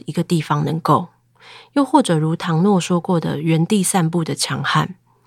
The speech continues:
走过青春，永久散步的路径，将这本书只化作了两部长文，灯塔街与纪念碑。所有的街道都相连，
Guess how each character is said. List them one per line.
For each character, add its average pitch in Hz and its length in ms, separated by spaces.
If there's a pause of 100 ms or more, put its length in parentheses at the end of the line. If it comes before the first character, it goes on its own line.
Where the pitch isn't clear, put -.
(640)
走 180 160
过 247 180
青 220 240
春， 202 400 (240)
永 175 200
久 208 160
散 202 260
步 202 100
的 165 180
路 170 200
径， 156 340
将 175 220
这 208 100
本 - 180
书 160 380 (200)
只 160 160
化 175 280
作 175 200
了 156 120
两 156 260
部 190 200
长 143 340
文， 165 360
灯 175 180
塔 160 220
街 156 260
与 160 160
纪 165 220
念 156 240
碑。 160 340 (580)
所 - 240
有 254 120
的 160 120
街 175 220
道 170 200
都 160 160
相 147 320
连， 165 340